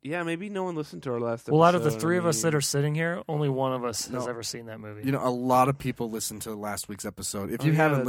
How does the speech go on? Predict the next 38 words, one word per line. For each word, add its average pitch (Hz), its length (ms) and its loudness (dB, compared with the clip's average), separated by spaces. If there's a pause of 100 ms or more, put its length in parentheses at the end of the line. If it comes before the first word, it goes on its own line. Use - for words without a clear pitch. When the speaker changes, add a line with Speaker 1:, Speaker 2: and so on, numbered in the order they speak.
(140)
Speaker 3:
listened, 127 220 0
Speaker 1:
right. 123 220 -8
Speaker 3:
it's 113 220 -10
one 127 180 0
of 120 120 0
our 107 360 -2
highest 113 440 -4
plays 101 280 -8
with 95 140 -12
my 101 120 -8
mom's 95 300 -8
story. 92 400 -8 (280)
Speaker 2:
Hmm. 160 140 -4 (480)
Speaker 1:
All 170 80 2
right, 120 260 4
here's, 170 380 -2
here's 147 320 -4
one 139 180 -2
more 127 160 -2
for 123 160 -10
you 117 240 -6
guys, 110 300 -2
and 113 80 -10
then 110 100 -6
I'll 107 100 -6
do 110 160 -8
another 107 280 -8
one. 110 180 -8 (440)
Uh, 139 320 4
drunken 175 760 -2
lawyer 120 600 2 (100)
gets 127 280 -6 (100)
D 156 160 -2
U 175 380 -2
I, 101 460 -2 (440)
forced - 680 -4
to 190 80 -8
coach. - 760 -2